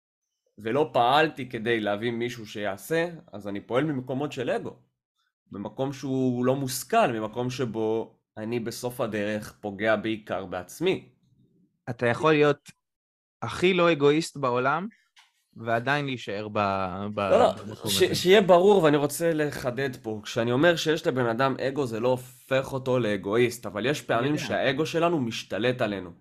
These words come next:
Speaker 1: שמשהו, שהוא תופס פיקוד, שמשהו מפריע לנו להעביר את השליטה הלאה. עכשיו, אם אני הבנתי שאני מתקשה במשהו מסוים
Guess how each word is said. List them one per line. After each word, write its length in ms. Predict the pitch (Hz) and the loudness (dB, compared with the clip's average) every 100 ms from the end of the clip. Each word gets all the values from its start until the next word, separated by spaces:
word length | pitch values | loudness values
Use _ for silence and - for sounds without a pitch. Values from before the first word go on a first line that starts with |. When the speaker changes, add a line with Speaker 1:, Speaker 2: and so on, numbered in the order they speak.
| _ | _
Speaker 1:
שמשהו, 680 | - 98 143 165 190 190 190 - - _ _ | -14 -2 0 0 2 2 2 -8 -16 _ _
שהוא 140 | _ | _
תופס 340 | 110 165 165 | -2 0 0
פיקוד, 440 | - 123 151 135 127 - _ _ _ | -4 -4 0 0 0 -12 _ _ _
שמשהו 420 | - 101 143 160 156 | -16 -4 -4 -2 -4
מפריע 400 | 117 - 147 151 | -6 -4 2 2
לנו 200 | 143 120 | 2 0
להעביר 300 | 107 107 127 | 0 -2 -8
את 80 | |
השליטה 440 | 120 - 104 - 113 | -10 -12 -12 0 4
הלאה. 260 | 113 98 | 4 0
עכשיו, 240 | - - 117 | -6 -12 -4
אם 100 | 185 | -2
אני 160 | 170 160 | 0 0
הבנתי 680 | 113 135 143 123 107 120 - _ _ _ | 2 2 2 -4 -8 -10 -18 _ _ _
שאני 260 | - 104 143 | -10 -4 -4
מתקשה 440 | 147 - 107 143 | -4 -8 -6 -2
במשהו 420 | 131 113 131 131 | -2 0 0 -2
מסוים 480 | 107 104 95 92 87 | -8 -10 -10 -10 -10